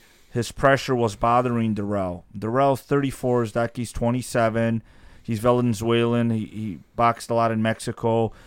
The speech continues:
He kept coming at him. He has a weird, awkward style. He would move around. He would kinda slope down, where Dirrell was doing okay, uh, countering him a little bit, but, uh, Jose was, uh, wearing him down.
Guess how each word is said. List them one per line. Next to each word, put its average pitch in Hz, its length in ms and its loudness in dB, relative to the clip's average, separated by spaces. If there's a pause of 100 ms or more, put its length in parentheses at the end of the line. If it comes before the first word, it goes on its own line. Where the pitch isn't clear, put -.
(140)
He 113 120 -12
kept - 260 0
coming 127 320 0
at 120 260 6
him. 120 100 2
He 120 100 2
has 117 120 2
a 120 60 2
weird, 123 360 4
awkward 123 380 0
style. 120 560 4
He 113 100 -2
would 110 220 -2
move 120 160 -2
around. 120 440 2
He 120 60 0
would 113 200 -6
kinda 117 360 2 (280)
slope 127 440 0
down, 120 580 2
where 117 160 2
Dirrell 123 360 4
was 131 160 0
doing 131 240 0
okay, 131 580 0 (240)
uh, 107 180 -2
countering 127 580 0
him 131 220 -4
a 113 80 -2
little 131 200 2
bit, 127 360 0 (340)
but, 107 180 0
uh, 107 280 2
Jose 117 340 2
was, 110 300 0
uh, 107 80 0
wearing 110 300 2
him 104 140 0
down. 98 380 -4